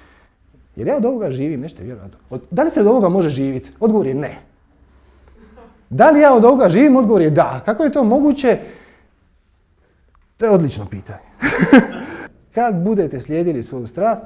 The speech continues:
odgovori će doći sami. Neki od mene, ali većina od drugih ljudi koje uopće trenutno ne primjećujete.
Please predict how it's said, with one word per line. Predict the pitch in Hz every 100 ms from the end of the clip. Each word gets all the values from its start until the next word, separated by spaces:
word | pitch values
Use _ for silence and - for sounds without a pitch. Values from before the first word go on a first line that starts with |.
| - _ _ _ -
odgovori | 160 143 120
će | 117
doći | 110 117
sami. | 95 85 85 - _ _ _ _ _ _ _
Neki | 185 240 233
od | 139
mene, | 175 214 151 123 - _ _ -
ali | 117 117
većina | 113 - 214 220
od |
drugih | 156 202 139 120
ljudi | 156 185 - - _ _ _
koje | - 117 110 -
uopće | 165 240 202 - 139
trenutno | 127 139 120
ne | 104
primjećujete. | 101 90 80 - -